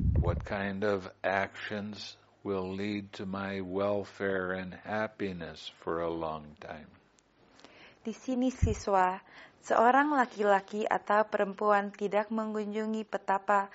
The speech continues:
Speaker 2: atau ber-, brahmana dan bertanya, "Bante, apa yang bajik itu? Apa yang tak bajik itu?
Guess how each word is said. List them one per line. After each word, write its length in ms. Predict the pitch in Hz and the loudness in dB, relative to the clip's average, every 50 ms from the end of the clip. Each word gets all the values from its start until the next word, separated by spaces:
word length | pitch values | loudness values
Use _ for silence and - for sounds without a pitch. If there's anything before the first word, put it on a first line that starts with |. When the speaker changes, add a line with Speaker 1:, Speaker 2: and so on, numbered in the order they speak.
| - - - _ | -18 -20 -12 _
Speaker 2:
atau 320 | - - - - 269 277 | -10 -4 0 2 2 4
ber-, 240 | 240 220 208 - - - _ _ _ - | 4 2 0 0 -2 -8 _ _ _ 0
brahmana 560 | 190 196 190 - - 208 202 202 202 196 196 | 2 2 2 2 0 -2 0 0 0 0 0
dan 240 | 196 196 226 247 247 | 2 2 2 2 2
bertanya, 640 | 220 202 - - 180 180 185 180 175 170 175 - _ _ _ - - - - - - _ | 0 -2 0 -2 -2 -2 -2 -6 -8 -10 -12 -14 _ _ _ -20 -20 -20 -20 -20 -12 _
"Bante, 560 | - 233 240 233 233 226 254 240 233 226 226 226 - - - - _ - | 4 6 6 6 6 6 8 8 8 6 4 0 -8 -18 -20 -20 _ 2
apa 320 | 247 240 240 - 302 311 | 2 2 4 4 6 6
yang 240 | 320 302 269 247 220 | 8 6 6 4 4
bajik 400 | 202 202 202 180 185 208 208 - | 4 2 2 2 0 -4 -4 -4
itu? 480 | 240 240 240 - - 220 214 214 208 208 - - _ _ _ _ _ - - _ - | -4 -6 -6 -4 -2 0 0 0 0 -2 -6 -10 _ _ _ _ _ -20 -8 _ -2
Apa 240 | 196 - - 214 220 | -2 2 4 6 6
yang 240 | 233 233 233 240 226 | 6 6 4 2 2
tak 240 | - 240 220 - | 2 0 2 4
bajik 400 | 214 220 220 214 233 240 240 - | 4 4 2 2 0 -4 -6 -4
itu? 480 | - 262 254 - - 208 180 170 170 175 | -6 -6 -6 -2 -2 0 0 0 -4 -8